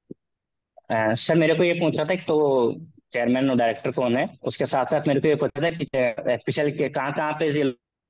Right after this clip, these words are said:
located है, locations कहाँ कहाँ पे है, थोड़ा idea है या नहीं, नहीं है Candidate को जो आ रहा है। और उसके साथ साथ बोला कि काम क्या, ये को actually idea है या नहीं है, मतलब किस field के अंदर है, क्या अभी इसका मतलब market cap क्या चल रहा है, कौन कौन से competitor है,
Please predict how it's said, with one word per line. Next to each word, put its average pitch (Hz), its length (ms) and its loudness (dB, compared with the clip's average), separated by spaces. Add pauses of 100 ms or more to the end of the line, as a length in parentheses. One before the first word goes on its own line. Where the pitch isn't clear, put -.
(240)
located 127 460 0
है, 107 340 2
locations 127 460 -2
कहाँ 117 180 -4
कहाँ 123 200 -4
पे 127 60 0
है, 135 60 0
थोड़ा 139 180 0
idea 127 240 2
है 127 100 4
या 131 60 2
नहीं, 127 160 2
नहीं 123 100 2
है 170 60 0 (240)
Candidate 127 300 2
को 131 80 0
जो 127 80 2
आ 110 140 2
रहा 110 120 2
है। 180 300 -4 (380)
और 143 140 2
उसके 151 180 2
साथ 165 140 4
साथ 175 100 4
बोला 175 180 6
कि 220 100 2
काम - 280 -2
क्या, 170 120 2
ये 147 460 0
को 147 240 0
actually 143 400 2
idea 127 260 2
है 120 100 0
या 123 60 0
नहीं 117 160 2
है, 113 60 0
मतलब 123 180 2
किस - 220 -6
field 123 200 0
के 139 60 0
अंदर 123 260 2
है, 117 260 2 (240)
क्या - 280 -2
अभी 139 180 2
इसका 135 280 0
मतलब 135 360 2
market 123 380 0
cap 131 160 -2
क्या 190 120 0
चल 131 140 0
रहा 120 100 2
है, 117 60 0
कौन 131 180 0
कौन 135 120 0
से 135 100 -2
competitor 110 500 -2
है, 90 60 -2